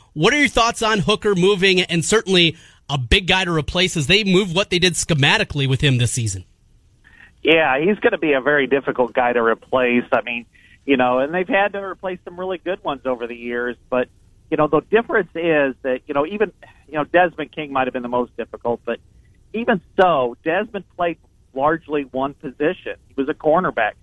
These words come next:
Speaker 2: Josh Jackson was a cornerback. You're talking about, you know, Amani Hooker, who plays,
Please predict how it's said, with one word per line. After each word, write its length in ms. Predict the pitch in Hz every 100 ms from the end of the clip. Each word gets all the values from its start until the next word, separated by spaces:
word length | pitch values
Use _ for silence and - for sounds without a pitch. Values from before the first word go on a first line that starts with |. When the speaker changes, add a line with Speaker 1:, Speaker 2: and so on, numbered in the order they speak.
| _ _ -
Speaker 2:
Josh 280 | 135 135 -
Jackson 380 | 147 160 - 120
was 140 | 117
a 100 | 113
cornerback. 760 | - - 180 170 131 110 104 - - _ _ _
You're 80 | -
talking 220 | 214 185
about, 420 | 165 143 - 147
you 60 | 143
know, 200 | 135 127
Amani 520 | 123 143 151 143 120 -
Hooker, 480 | 175 202 139 120 123
who 140 | 131
plays, 500 | - 139 135 127 123